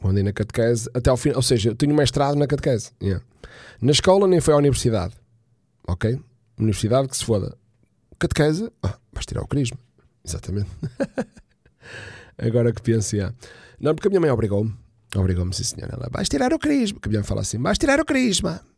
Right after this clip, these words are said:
E eu, "Pumba." Tive que o tirar até, até o fim, até o fim. E tenho crisma. Eh, já falei sobre isto. Não, não, show.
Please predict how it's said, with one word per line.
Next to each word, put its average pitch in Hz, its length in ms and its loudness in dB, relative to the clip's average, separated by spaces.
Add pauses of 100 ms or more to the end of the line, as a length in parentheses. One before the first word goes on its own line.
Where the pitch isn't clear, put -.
(280)
E 113 120 -2
eu, - 100 -4
"Pumba." 101 420 -4 (1080)
Tive 90 180 -4
que - 100 -8
o 92 40 -2
tirar 113 200 -4
até, - 140 -8
até 180 140 -6
o 190 60 -2
fim, 117 260 -2
até 104 140 -4
o 107 40 -4
fim. - 160 -8 (1080)
E 127 60 -2
tenho - 180 4
crisma. 113 460 0 (800)
Eh, 92 260 -2
já 104 160 2
falei 113 200 0
sobre 101 340 0
isto. - 260 -4 (260)
Não, 110 240 0
não, 104 480 0 (120)
show. 139 480 4